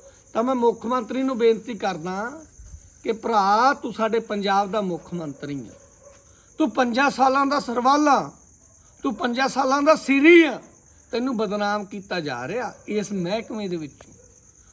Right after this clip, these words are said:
ਮੈਂ ਮਹਿਕਮੇ ਦੇ ਲੋਕਾਂ ਨੂੰ ਮਾੜਾ ਨਹੀਂ ਕਹਿ ਰਿਹਾ, ਕਿਉਂਕਿ ਜਿਹੜੇ ਮਹਿਕਮੇ ਦੇ ਲੋਕ ਆ, ਉਹਨਾਂ ਨੂੰ ਪਰਵਾਹ ਹੀ ਨਹੀਂ ਗੀ, ਨਾ ਜੇਈ ਨੂੰ ਪਰਵਾਹ,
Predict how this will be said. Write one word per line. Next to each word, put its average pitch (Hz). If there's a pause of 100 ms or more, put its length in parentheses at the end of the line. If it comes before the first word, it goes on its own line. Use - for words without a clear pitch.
(160)
ਮੈਂ 233
ਮਹਿਕਮੇ 262
ਦੇ 277
ਲੋਕਾਂ 240
ਨੂੰ 285 (960)
ਮਾੜਾ 202
ਨਹੀਂ 254
ਕਹਿ 226
ਰਿਹਾ, 196 (600)
ਕਿਉਂਕਿ 247
ਜਿਹੜੇ 294
ਮਹਿਕਮੇ 269
ਦੇ 285
ਲੋਕ 254
ਆ, 269 (840)
ਉਹਨਾਂ 277
ਨੂੰ 285
ਪਰਵਾਹ 262
ਹੀ 330
ਨਹੀਂ 320
ਗੀ, 311 (320)
ਨਾ 226
ਜੇਈ 202
ਨੂੰ 226
ਪਰਵਾਹ, 233